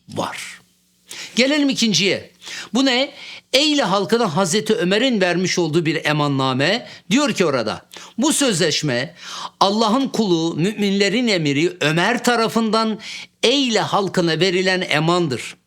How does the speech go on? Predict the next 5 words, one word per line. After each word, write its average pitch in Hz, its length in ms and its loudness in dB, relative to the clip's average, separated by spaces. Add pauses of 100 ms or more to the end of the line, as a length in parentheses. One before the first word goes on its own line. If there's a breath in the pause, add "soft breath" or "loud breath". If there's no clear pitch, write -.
(120)
Onların 190 480 2
can 220 300 0
güvenliği, 139 560 -2 (440 loud breath)
mal 170 400 0
emniyeti, 170 680 -2